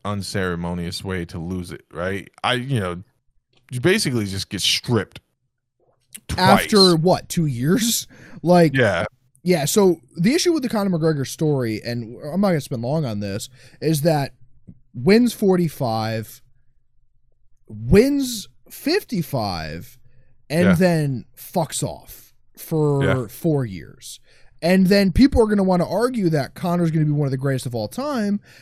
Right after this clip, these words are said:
Speaker 2: and having never defended a belt, having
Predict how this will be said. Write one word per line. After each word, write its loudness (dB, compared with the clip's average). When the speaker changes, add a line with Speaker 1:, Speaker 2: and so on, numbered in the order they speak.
Speaker 2:
and 0
having -2
never 0
defended -6
a -8
belt, -12
having -2